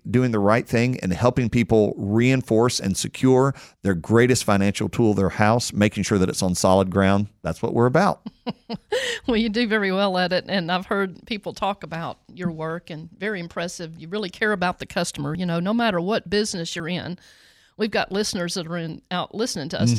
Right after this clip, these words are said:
Speaker 2: today that are in a number of different type of businesses, but we all have something in common, too.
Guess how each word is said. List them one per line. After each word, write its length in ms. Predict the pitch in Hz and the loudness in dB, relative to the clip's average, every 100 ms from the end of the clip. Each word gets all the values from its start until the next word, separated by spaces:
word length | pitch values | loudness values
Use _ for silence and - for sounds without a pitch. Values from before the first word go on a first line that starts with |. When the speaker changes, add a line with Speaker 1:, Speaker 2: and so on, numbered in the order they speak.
| 120 | 2
Speaker 2:
today 240 | 139 175 | 2 0
that 160 | 160 156 | -4 -6
are 100 | 170 | -4
in 120 | 170 | -4
a 40 | |
number 360 | 165 190 285 185 | -4 -4 -4 -4
of 100 | - | -6
different 300 | 165 - - | -8 -10 -10
type 260 | - 160 - | -6 -6 -6
of 100 | - | -6
businesses, 560 | 190 185 165 - - | -4 -4 -6 -8 -8
but 140 | - - | -8 -4
we 160 | 285 | -2
all 140 | 208 175 | -2 -2
have 180 | 165 | -4
something 340 | 165 180 170 170 | -6 -6 -6 -6
in 100 | 165 | -6
common, 340 | 202 165 160 | -4 -4 -6
too. 360 | 170 220 - | -4 -4 -4